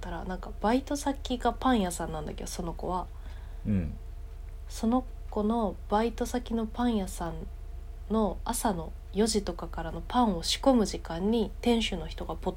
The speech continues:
Speaker 1: ドキャストを聞いてるらしいんだけど、そこでラジオ屋さんごっこを聞いてて、なんか従業員に面白いよって勧めてるんだって。
Speaker 2: おう。
Speaker 1: で、なんか、「ふずきちゃんよくラジオ聞いてるから知ってるかなって思って」って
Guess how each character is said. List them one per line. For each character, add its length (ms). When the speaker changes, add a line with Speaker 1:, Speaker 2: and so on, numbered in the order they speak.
Speaker 1:
ド 80
キ 100
ャ 80
ス 120
ト 80
を 40
聞 200
い 20
て 120
る 140
ら 100
し 160
い 40
ん 80
だ 80
け 120
ど、 120
そ 140
こ 120
で 140
ラ 120
ジ 120
オ 40
屋 120
さ 160
ん 60
ご 100
っ 120
こ 120
を 80
聞 220
い 20
て 240
て、 420
な 80
ん 40
か 120
従 260
業 200
員 80
に 80
面 200
白 280
い 80
よ 80
っ 20
て 140
勧 320
め 100
て 160
る 120
ん 60
だ 100
っ 20
て。 160
Speaker 2:
お 340
う。 20
Speaker 1:
で、 340
な 80
ん 40
か、 140
「ふ 60
ず 140
き 140
ち 120
ゃ 200
ん 40
よ 100
く 180
ラ 140
ジ 140
オ 80
聞 180
い 40
て 120
る 100
か 140
ら 80
知 160
っ 40
て 120
る 80
か 160
な 220
っ 20
て 160
思 160
っ 40
て」 220
っ 40
て 40